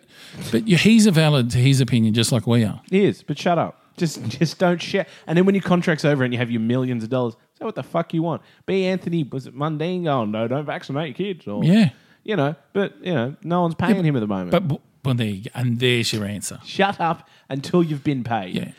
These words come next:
Speaker 1: And I,
Speaker 2: Like,
Speaker 1: and I
Speaker 2: I go,
Speaker 1: actually
Speaker 2: I don't go, I could have, I could have that opinion, but I wouldn't go into work sitting in an office and you're, you're homophobic. And you go, "Karen," and she's standing at the, the fucking printer or whatever is in an office, coffee machine.
Speaker 1: Yeah.
Speaker 2: "Faggots are gay.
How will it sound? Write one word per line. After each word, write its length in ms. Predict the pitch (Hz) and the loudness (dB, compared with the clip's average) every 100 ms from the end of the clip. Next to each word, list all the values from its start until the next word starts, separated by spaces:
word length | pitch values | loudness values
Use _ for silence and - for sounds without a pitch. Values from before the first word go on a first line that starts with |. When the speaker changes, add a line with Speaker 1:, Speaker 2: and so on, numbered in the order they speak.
| - | 4
Speaker 1:
And 120 | 196 | 6
I, 40 | |
Speaker 2:
Like, 160 | 220 226 | 6 6
Speaker 1:
and 100 | 175 | 6
I 60 | 190 | 8
Speaker 2:
I 180 | 208 226 | 6 6
go, 100 | 208 | 4
Speaker 1:
actually 140 | 170 | 4
Speaker 2:
I 60 | 190 | 2
don't 200 | 190 175 | 2 2
go, 100 | 160 | 2
I 120 | 180 | 0
could 160 | 185 165 | 2 0
have, 180 | 147 101 | 0 0
I 140 | 165 | 0
could 100 | 143 | 2
have 140 | 135 | 0
that 140 | 131 120 | 0 -2
opinion, 320 | 135 139 123 | -2 -2 0
but 100 | 120 | 0
I 20 | |
wouldn't 240 | 127 131 120 | 0 0 0
go 160 | 120 | -2
into 140 | 110 101 | -2 -2
work 340 | 117 107 101 | -2 -2 -6
sitting 260 | - 127 104 | -12 -14 -10
in 40 | 107 | -10
an 80 | 107 | -8
office 320 | 107 104 107 | -10 -10 -10
and 100 | 104 | -10
you're, 140 | 95 90 | -10 -12
you're 100 | 98 | -10
homophobic. 720 | 101 104 92 98 101 101 95 | -6 -4 -4 -6 -6 -8 -8
And 80 | 87 _ _ _ | -12 _ _ _
you 60 | 127 | -4
go, 140 | 131 | -4
"Karen," 480 | 127 170 170 156 180 | 0 -2 0 -2 -2
and 180 | 120 110 | -2 -2
she's 160 | 117 - | -6 -8
standing 380 | 110 107 101 | -6 -6 -6
at 80 | 98 | -6
the, 180 | 95 85 - | -10 -14 -16
the 120 | 85 80 _ _ _ _ _ | -18 -18 _ _ _ _ _
fucking 360 | - - - - | -20 -18 -18 -20
printer 360 | - 101 90 98 | -10 -8 -6 -6
or 60 | 92 | -4
whatever 240 | 95 95 | -4 -6
is 100 | 95 | -6
in 100 | 92 | -6
an 120 | 92 | -6
office, 340 | 92 101 - - - | -8 -10 -14 -18 -10
coffee 380 | 98 95 92 - _ _ _ _ _ | -10 -8 -10 -12 _ _ _ _ _
machine. 440 | 92 - 101 98 - _ - | -12 -8 -8 -8 -12 _ 0
Speaker 1:
Yeah. 180 | 147 - _ _ _ _ _ _ _ - - | 0 0 _ _ _ _ _ _ _ -14 -2
Speaker 2:
"Faggots 440 | 196 240 233 - | 0 2 -2 -4
are 60 | 131 | -8
gay. 540 | 98 107 120 120 95 | -2 0 0 -2 -6